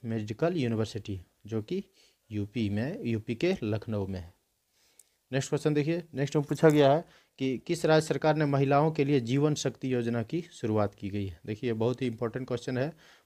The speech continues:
महिलाओं के लिए जीवन शक्ति योजना की शुरुआत जो है वो मध्य प्रदेश में की गई थी, यानी इसका राइट आंसर हो जाएगा ऑप्शन नंबर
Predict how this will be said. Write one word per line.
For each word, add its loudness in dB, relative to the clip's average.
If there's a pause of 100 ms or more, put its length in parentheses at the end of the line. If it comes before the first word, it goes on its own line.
महिलाओं 4
के 2
लिए 2
जीवन 0
शक्ति -6
योजना -2
की -10
शुरुआत 2
जो 0
है 2
वो 0 (400)
मध्य 0
प्रदेश -4
में -6
की -8
गई -2
थी, -10
यानी -2
इसका -4
राइट 4
आंसर -4
हो 0
जाएगा 0
ऑप्शन -4
नंबर -2